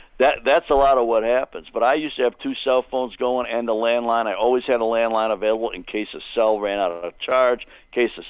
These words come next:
cell, the other, you know, I was in a, a bad spot or, you know, for communication. But you stay after it, and you gotta use your inner circle. There's some people that are, are so tight to the G M. They know how the G M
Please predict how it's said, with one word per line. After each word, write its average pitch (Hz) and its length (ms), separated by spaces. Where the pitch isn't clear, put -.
cell, 113 300
the 92 160
other, 113 320
you 101 80
know, 95 60
I 104 80
was 104 240
in 98 100
a, 92 80
a 92 40
bad 107 400
spot 113 480
or, 76 220
you 98 60
know, 95 120
for 90 220
communication. 107 880
But - 140
you 160 140
stay 151 240
after 151 320
it, - 140
and 107 120
you 107 100
gotta 127 240
use 127 340
your 123 160
inner 127 280
circle. 123 440
There's 87 240
some 117 140
people 123 400
that 95 260
are, 87 260
are 87 320
so 123 160
tight 143 400
to 139 100
the 123 120
G 120 280
M. 117 240
They 82 140
know 113 340
how 131 160
the 123 120
G 123 260
M 120 140